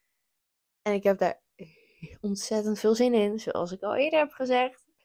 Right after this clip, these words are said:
En ik zie dit echt als, als een nieuwe weg. Zeg maar. Een nieuw, nieuw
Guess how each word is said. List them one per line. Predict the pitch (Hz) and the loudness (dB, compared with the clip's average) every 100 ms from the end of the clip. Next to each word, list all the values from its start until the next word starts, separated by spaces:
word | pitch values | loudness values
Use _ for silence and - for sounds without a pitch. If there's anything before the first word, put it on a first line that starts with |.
| _ _ _ _ _ _ | _ _ _ _ _ _
En | 180 | -6
ik | 180 | -6
zie | - 202 | -6 -4
dit | 202 202 | -4 0
echt | 208 208 - - | 0 0 -10 -4
als, | 180 180 - - _ _ _ _ | -2 -2 -10 -18 _ _ _ _
als | 190 190 | 0 2
een | 202 196 | 2 4
nieuwe | 208 214 190 | 6 6 4
weg. | 170 170 151 - - - _ _ | 6 4 4 -2 -14 -20 _ _
Zeg | - 170 | -6 -6
maar. | 156 143 147 165 | -4 -8 -8 -6
Een | |
nieuw, | 170 180 185 - - _ | -4 -2 -4 -6 -14 _
nieuw | - 185 202 247 247 226 202 | -8 0 2 4 4 2 0